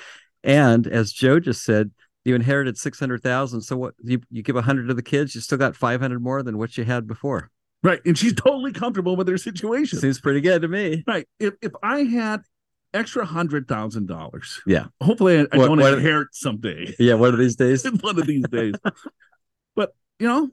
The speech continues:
Speaker 2: I put money into a five twenty-nine plan. I, I was like Becca's first choice. I'm putting a, you know, a
Speaker 1: Yeah.
Speaker 2: few hundred bucks a month into the five twenty-nine plan. I have a two-year-old and a,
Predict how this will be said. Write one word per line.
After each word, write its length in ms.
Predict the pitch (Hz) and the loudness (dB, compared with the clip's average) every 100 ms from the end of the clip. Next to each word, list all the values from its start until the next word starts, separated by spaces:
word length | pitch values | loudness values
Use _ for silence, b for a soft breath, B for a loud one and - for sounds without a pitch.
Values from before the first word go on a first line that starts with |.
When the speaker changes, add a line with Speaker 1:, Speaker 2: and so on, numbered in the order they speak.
| - | -4
Speaker 2:
I 120 | 214 | -6
put 240 | - - | -4 -2
money 240 | 190 185 170 | 0 0 -2
into 180 | 147 | -2
a 60 | 143 | -2
five 260 | 131 117 113 | -2 -4 -4
twenty-nine 440 | 120 107 101 104 | -4 -4 -4 -6
plan. 300 | 160 202 247 180 | -4 -4 -4 -4
I, 160 | 214 - | -6 -4
I 60 | |
was 140 | 214 208 | -4 -4
like 180 | 220 - | -6 -4
Becca's 480 | 220 - 208 - _ _ | -6 -6 -10 -12 _ _
first 260 | _ 294 - | _ -6 -4
choice. 280 | 170 82 - | -6 -8 -4
I'm 100 | 127 | 0
putting 260 | 165 160 156 | 2 2 4
a, 120 | 143 - | 2 2
you 100 | 160 | 2
know, 80 | 156 | 2
a 40 | |
Speaker 1:
Yeah. 80 | 170 | 2
Speaker 2:
few 160 | 156 | 2
hundred 180 | 156 165 | 2 0
bucks 280 | 147 156 - | -2 -6 -4
a 40 | |
month 280 | 160 156 165 | -4 -2 -2
into 160 | 160 147 | -4 -4
the 80 | 147 | -6
five 260 | 151 160 | -6 -6
twenty-nine 400 | 160 165 160 165 | -6 -6 -4 -6
plan. 240 | 170 202 220 | -6 -6 -4
I 40 | |
have 100 | 135 | -4
a 40 | 107 | -4
two-year-old 540 | - 139 139 147 185 | -4 -2 -2 -2 -2
and 160 | 160 135 | 0 0
a, 240 | 123 123 | -2 -6